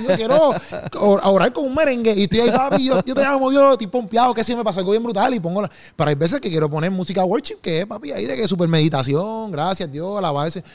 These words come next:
Speaker 1: sea, que yo pienso que es necesario, ¿ves? Es necesario
Speaker 2: Claro.
Speaker 1: todo tipo de, de género, porque como, como todo, ¿me entiendes? A veces tú quieres adorar de una manera, a veces que tú quieres adorar de otra,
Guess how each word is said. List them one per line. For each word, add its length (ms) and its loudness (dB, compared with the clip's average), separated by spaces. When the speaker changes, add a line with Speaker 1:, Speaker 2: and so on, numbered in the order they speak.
Speaker 1:
sea, 160 -2
que 80 -4
yo 60 -2
pienso 160 -6
que 180 -2
es 120 -2
necesario, 600 -2
¿ves? 120 0
Es 40 0
necesario 320 2
Speaker 2:
Claro. 100 -4
Speaker 1:
todo 120 0
tipo 240 -4
de, 220 -4
de 120 0
género, 340 -2
porque 440 -4
como, 640 0
como 200 0
todo, 140 -2
¿me 140 -2
entiendes? 120 -2
A 40 2
veces 180 -2
tú 100 -10
quieres 180 -2
adorar 280 -2
de 80 -6
una 80 -8
manera, 260 -4
a 40 -4
veces 120 -6
que 60 -10
tú 80 -6
quieres 80 -2
adorar 180 -2
de 60 -2
otra, 280 -2